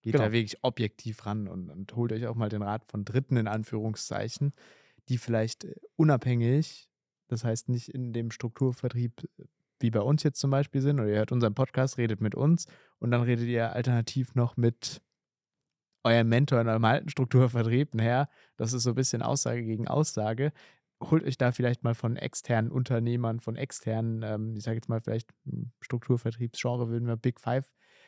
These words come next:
Speaker 1: äh, <laughs> ähm,
Speaker 2: Charaktere.
Speaker 1: Leuten sagen, Charakteren sagen, äh,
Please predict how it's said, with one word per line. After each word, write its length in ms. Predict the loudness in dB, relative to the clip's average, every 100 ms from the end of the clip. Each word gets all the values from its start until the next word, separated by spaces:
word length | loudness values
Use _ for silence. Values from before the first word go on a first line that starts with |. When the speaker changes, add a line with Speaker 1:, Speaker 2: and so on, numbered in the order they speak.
| _ 4
Speaker 1:
äh, 640 | 6 8 8 6 4 4
<laughs> 20 |
ähm, 40 | 2 4 4 2 0 -12
Speaker 2:
Charaktere. 340 | 0 2 2 4
Speaker 1:
Leuten 320 | 4 4 2
sagen, 300 | 2 2 2
Charakteren 520 | -2 -4 -2 0 0
sagen, 260 | 2 2 0 -8 -20 -20 _
äh, 300 | 6 6 4